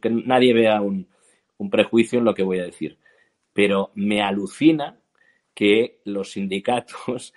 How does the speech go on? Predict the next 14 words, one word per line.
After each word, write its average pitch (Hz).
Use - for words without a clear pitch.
<laughs> -
sigan 131
pidiendo 123
que 147
se 139
reduzcan 151
el 113
número 139
de 117
horas 123
que 107
trabajan 110
los 117
profesionales 98